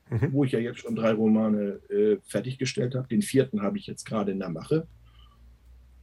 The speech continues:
Speaker 2: Und ich hoffe, dass das jetzt auch noch eine Weile weitergeht. Ich habe also gerade vor ein paar Tagen, äh, die Vertragsverlängerung unterschrieben. Und ich denke mir mal, im nächsten Jahr werden wir dann also auch noch ein bisschen was von den Kollegen da aus Norden lesen können.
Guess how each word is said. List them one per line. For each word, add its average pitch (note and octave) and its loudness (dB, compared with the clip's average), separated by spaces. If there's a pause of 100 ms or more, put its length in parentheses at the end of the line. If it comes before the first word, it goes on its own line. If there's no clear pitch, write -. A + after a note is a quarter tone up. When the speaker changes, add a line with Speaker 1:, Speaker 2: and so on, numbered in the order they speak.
(120)
Speaker 2:
Und D#3+ 2
ich C3+ 4
hoffe, B2 4
dass G#2 -4
das - -2
jetzt D#3 -4
auch C#3+ -2
noch D3+ 4
eine C#3+ 6
Weile B2 2
weitergeht. C#3+ 0
Ich C3+ -2
habe A#2 -2
also A#2+ -4
gerade A#2+ 2
vor B2 0
ein A#2 0
paar A#2 0
Tagen, G#2 0
äh, G2+ -8 (340)
die A2 -2
Vertragsverlängerung B2 0
unterschrieben. B2+ 0
Und A2+ 0
ich A2 -6
denke G#2 0
mir A#2 2
mal, A#2+ -2
im A2+ 0
nächsten A#2+ -4
Jahr A2+ 0
werden A2+ 2
wir A2+ 2
dann A2+ -2
also G#2+ -4 (120)
auch - -4
noch G#2+ 2
ein G2 0
bisschen G2 -2
was F#2+ -2
von F#2+ -4
den F#2+ -6
Kollegen G2 -2
da E2+ -6
aus - -8
Norden E2 -6 (500)
lesen G#2 6
können. F#2+ -2